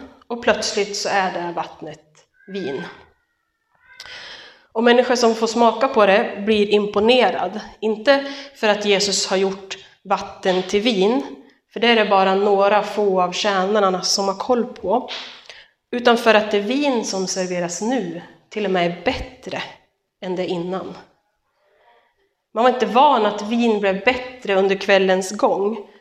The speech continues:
men så blev det nu. När man läser texten så går det att tolka som att hela vatten till vingrejen är ett under för att lärjungarna ska förstå och tro honom.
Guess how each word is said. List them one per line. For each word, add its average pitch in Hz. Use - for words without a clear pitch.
men 208
så 233
blev 226
det 185
nu. 190
När 220
man 233
läser 285
texten 226
så 208
går 208
det 202
att 202
tolka 220
som 202
att 202
hela 220
vatten 208
till 208
vingrejen 202
är 240
ett 247
under 220
för 190
att 185
lärjungarna 202
ska -
förstå 202
och 233
tro 196
honom. 196